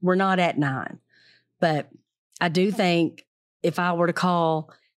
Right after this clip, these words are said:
and say, "Hey, Tom, Dan's being reasonable, so I don't wanna talk to him anymore." I want somebody, <laughs> I want some-, I want somebody to tell me, not logically, not reasonably,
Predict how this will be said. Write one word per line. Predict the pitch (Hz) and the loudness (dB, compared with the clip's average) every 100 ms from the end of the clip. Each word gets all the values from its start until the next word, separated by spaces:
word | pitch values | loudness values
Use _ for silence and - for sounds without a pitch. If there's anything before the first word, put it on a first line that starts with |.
| - | -4
and | 165 | 0
say, | 180 160 | 2 0
"Hey, | 165 190 165 | 2 0 0
Tom, | 170 170 170 170 165 | 0 2 2 2 0
Dan's | 170 170 180 156 | 0 2 2 2
being | 165 165 | 2 4
reasonable, | 156 165 165 175 175 180 180 _ | 2 2 2 0 0 -2 -6 _
so | - 165 | -4 2
I | 165 | 2
don't | - | 2
wanna | 165 | 0
talk | 151 180 165 | 2 0 2
to | |
him | 180 175 | 2 4
anymore." | 175 180 175 165 - - - - 202 | 4 4 2 0 -6 -8 -6 -2 -2
I | - | 2
want | 156 196 185 | 4 4 2
somebody, | 202 214 180 - | 2 2 0 0
<laughs> | 165 | 0
I | 254 - 165 - 190 277 226 | 0 0 -2 -2 0 2 2
want | 262 - 175 | 2 0 -2
some-, | 285 - - - 208 - - - - - - | 0 0 -2 0 -2 0 -2 -4 -6 -4 -2
I | 190 | 2
want | 214 233 | 2 2
somebody | 240 214 190 | 4 4 2
to | 175 | 0
tell | 226 214 | 2 2
me, | 202 180 160 - | 4 2 0 0
not | 180 190 226 | 0 2 2
logically, | 220 196 185 180 175 175 | 0 0 -2 0 0 2
not | 175 165 - | 0 0 0
reasonably, | 190 190 180 160 160 151 | 2 2 2 2 0 -2